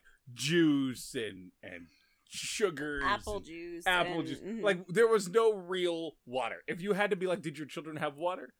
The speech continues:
Speaker 1: Legally, we would have to say no. Like, by the end of this day,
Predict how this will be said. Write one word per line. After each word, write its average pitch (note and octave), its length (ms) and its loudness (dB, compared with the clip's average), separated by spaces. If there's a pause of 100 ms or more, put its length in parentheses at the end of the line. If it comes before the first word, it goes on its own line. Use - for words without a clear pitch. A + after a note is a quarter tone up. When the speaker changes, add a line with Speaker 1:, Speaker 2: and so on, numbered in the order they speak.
(160)
Speaker 1:
Legally, C#3 320 -8
we C3+ 140 -8
would C3 80 -8
have A2+ 200 -10
to C3 80 -14
say A2+ 220 -10
no. G2+ 140 -14 (540)
Like, D3 280 0
by D3+ 100 4
the D3+ 140 0
end E3 180 0
of E3 80 2
this E3 200 -4
day, G2+ 360 0